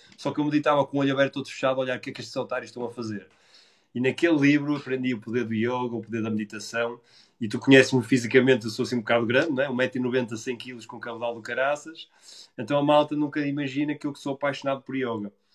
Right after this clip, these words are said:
Pá, já experimentei yoga nos cinco continentes, já meditei nos cinco continentes, tenho conhecido os melhores mestres, já me mandei para a Índia e é uma parte da minha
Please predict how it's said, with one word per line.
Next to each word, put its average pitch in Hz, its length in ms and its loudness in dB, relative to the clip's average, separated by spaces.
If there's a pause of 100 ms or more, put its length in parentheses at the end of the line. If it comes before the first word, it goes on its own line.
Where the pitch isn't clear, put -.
(140)
Pá, 113 140 -8
já 113 80 -8
experimentei 131 460 -4
yoga 131 200 -2
nos 123 140 -8
cinco 120 260 -8
continentes, 120 800 -2 (260)
já 135 160 2
meditei 135 340 2
nos 123 160 -6
cinco 123 220 -2
continentes, 113 600 -2
tenho 123 180 -4
conhecido 131 280 0
os 113 100 -2
melhores 120 240 2
mestres, 120 480 2
já 117 160 0
me 113 60 -4
mandei 120 300 0
para 117 180 -2
a 113 60 4
Índia 135 380 4 (140)
e 135 80 2
é 139 40 4
uma 143 160 0
parte 160 520 2
da 135 100 0
minha 127 500 0